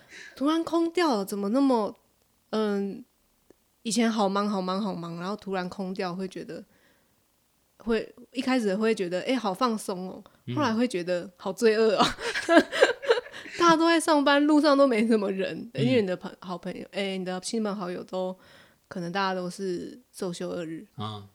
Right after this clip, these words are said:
Speaker 1: 对，啊，就算没有周休二日好了，他是业务的话，他也在外面跑业务，
Speaker 2: 嗯。
Speaker 1: 他也是在上班。
Speaker 2: 嗯。
Speaker 1: 然后你就会觉得，就是
Speaker 2: 就你在家里睡。
Speaker 1: 对，对，对，就觉得，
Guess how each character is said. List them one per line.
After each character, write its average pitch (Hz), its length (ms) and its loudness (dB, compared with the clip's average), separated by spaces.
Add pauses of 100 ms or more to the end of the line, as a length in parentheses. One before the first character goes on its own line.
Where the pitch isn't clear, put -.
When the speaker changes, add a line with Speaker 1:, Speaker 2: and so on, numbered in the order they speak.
(160)
Speaker 1:
对， - 280 -12
啊， 247 280 -2 (460)
就 294 180 2
算 247 200 2
没 202 140 2
有 175 120 -2
周 175 140 -10
休 196 120 -8
二 185 120 -4
日 180 100 -8
好 175 200 -14
了， - 140 -20 (360)
他 226 200 -6
是 233 180 -4
业 220 200 2
务 208 160 0
的 180 60 -2
话， 190 340 -6
他 233 140 -2
也 190 100 0
在 196 340 -8 (120)
外 208 100 -4
面 190 160 -4
跑 - 160 -18
业 170 160 -8
务， 165 140 -12
Speaker 2:
嗯。 - 40 -16
Speaker 1:
他 135 120 0
也 117 60 -2
是 104 120 -10
在 175 120 -10
上 185 240 -12
班。 - 240 -18
Speaker 2:
嗯。 196 280 -10
Speaker 1:
然 196 100 -6
后 202 60 -2
你 180 80 -6
就 185 100 -8
会 196 100 -2
觉 180 180 -14
得， 165 280 -18 (540)
就 196 140 -12
是 175 400 -10 (460)
Speaker 2:
就 113 160 -8
你 98 80 -8
在 107 80 -10
家 104 140 -10
里 92 80 -12
睡。 - 280 -8 (220)
Speaker 1:
对， 226 120 4
对， 196 300 2
对， - 20 -4
就 233 140 2
觉 196 160 -2
得， 170 260 -6